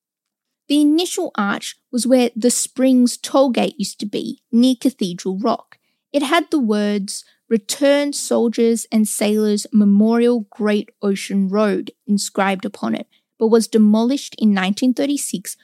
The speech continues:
with the removal of the tolls. The first to be built at Eastern View was erected in nineteen thirty-nine. This arch was around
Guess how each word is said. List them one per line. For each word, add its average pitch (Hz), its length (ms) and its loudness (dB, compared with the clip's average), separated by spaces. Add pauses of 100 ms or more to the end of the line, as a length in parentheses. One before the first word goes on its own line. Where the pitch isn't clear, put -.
(120)
with 214 120 -4
the 254 100 2
removal 196 580 4
of - 120 -16
the - 80 -12
tolls. - 680 -2 (640)
The 262 80 0
first - 380 2
to 311 60 -4
be 320 100 4
built 202 360 0
at 220 180 -2
Eastern 262 440 0
View 190 380 -2
was 226 180 2
erected 240 560 0
in 214 140 4
nineteen 190 400 -2
thirty-nine. 202 680 -4 (480)
This 330 300 0
arch 220 440 0
was 233 180 0
around 214 480 0